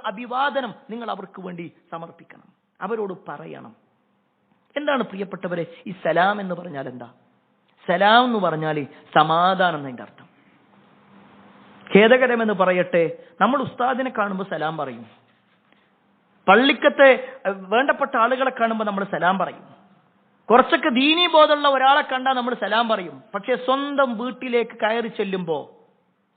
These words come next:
സലാം പറയുന്ന എത്ര ആളുകളുണ്ട്? സ്വന്തം വീട്ടിലേക്ക് കയറുമ്പോഴേ ഭാര്യനോട് പറയണം, "അസ്സലാമു അലൈക്കും, നിന്റെ മേൽ സമാധാനമുണ്ടാവട്ടെ." ആ ഭാര്യ എന്താ പറയണത്? "വ അലൈക്കുമുസ്സലാം,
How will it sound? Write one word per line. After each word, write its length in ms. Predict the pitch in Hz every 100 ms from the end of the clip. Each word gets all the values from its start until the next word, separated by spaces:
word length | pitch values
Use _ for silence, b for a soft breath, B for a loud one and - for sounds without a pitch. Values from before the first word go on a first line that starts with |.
| -
സലാം 300 | 175 208 202
പറയുന്ന 280 | 185 185
എത്ര 220 | 175 - 175
ആളുകളുണ്ട്? 420 | 156 147 139 - _ _ _ _ _ _ _ _ _ _ _ _ _ _ _ _ _ _ -
സ്വന്തം 340 | 156 170 214 202
വീട്ടിലേക്ക് 480 | 196 196 202 202
കയറുമ്പോഴേ 460 | 190 175 180 170 147 - _ _ _
ഭാര്യനോട് 460 | 147 165 190 208 220
പറയണം, 380 | 196 190 196 180
"അസ്സലാമു 760 | 165 - 170 190 196 185 190
അലൈക്കും, 840 | 190 165 180 226 226 - 208 165 131 - _ _ _ _ _ _ _ _ _ _ _ _
നിന്റെ 280 | 160 196 202
മേൽ 460 | 190 185 180 156 -
സമാധാനമുണ്ടാവട്ടെ." 1300 | 170 160 180 208 202 185 170 156 139 127 120 - - - _ _ _ _ _ _ _ _ _ _ 151
ആ 100 | 170
ഭാര്യ 340 | 170 185 214
എന്താ 180 | 202 196
പറയണത്? 340 | 185 180 175
"വ 120 | 170
അലൈക്കുമുസ്സലാം, 1160 | 165 156 180 233 196 - 180 165 - 156 151 147